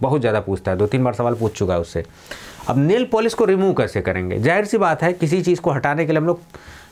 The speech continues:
ऑर्गेनिक सॉल्वेंट का सहारा लेते हैं, और सबसे इंटेंस जो समझ में आता है, आसान में दिखता है, वो एसीटोन दिखता है। पकड़ लो एसीटोन को, एसीटोन से लग-, रगड़, लगा लगा के, रगड़ रगड़ के छुटा दो उसको। लेकिन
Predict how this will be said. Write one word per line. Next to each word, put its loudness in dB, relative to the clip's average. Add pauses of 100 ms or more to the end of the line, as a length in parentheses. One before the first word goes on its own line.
(120)
ऑर्गेनिक 0
सॉल्वेंट 0
का -2
सहारा -2
लेते -4
हैं, 0
और -2
सबसे 0
इंटेंस 2
जो 0
समझ 0
में 2
आता 0
है, 2
आसान -2
में -2
दिखता 0
है, 0
वो -4
एसीटोन 0
दिखता -8
है। -14 (540)
पकड़ 2
लो 4
एसीटोन 0
को, 2
एसीटोन 0
से 0
लग-, 2
रगड़, 0
लगा 2
लगा 0
के, 0
रगड़ 0
रगड़ 0
के -2 (760)
छुटा -2
दो -2
उसको। -6 (320)
लेकिन 2